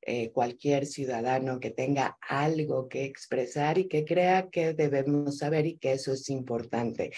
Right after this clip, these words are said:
De esta manera, pues, también cuidamos nuestro trasero y nadie se lo, lo usa para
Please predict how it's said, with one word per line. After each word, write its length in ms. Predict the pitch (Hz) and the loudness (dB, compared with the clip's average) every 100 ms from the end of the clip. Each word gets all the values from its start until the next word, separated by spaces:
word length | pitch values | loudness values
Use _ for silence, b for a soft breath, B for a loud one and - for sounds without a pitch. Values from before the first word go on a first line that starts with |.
| B B B | B B B
De 320 | 151 147 160 | 4 8 8
esta 260 | 170 175 170 | 8 4 2
manera, 420 | 170 180 170 160 | 4 4 4 2
pues, 240 | 151 151 _ - | 0 -2 _ -6
también 600 | 143 139 147 147 147 - _ _ - | -4 0 2 2 0 -8 _ _ 2
cuidamos 460 | 143 143 139 131 | 4 4 2 0
nuestro 420 | 135 131 - 135 | -2 -4 -6 -6
trasero 720 | 131 135 135 147 131 139 139 143 | -2 -4 -2 -2 0 2 2 2
y 320 | - 123 120 117 | -2 -2 -2 -2
nadie 540 | 120 123 123 127 120 | 0 0 0 0 -2
se 360 | - - 131 123 | -6 -10 -6 -2
lo, 420 | 123 120 110 - - B B B - - - | 0 -2 -4 -10 -20 B B B -10 -6 4
lo 180 | 147 143 | 6 6
usa 580 | 143 147 147 127 123 - | 4 0 0 0 0 2
para 460 | 127 117 110 104 | 4 4 2 -4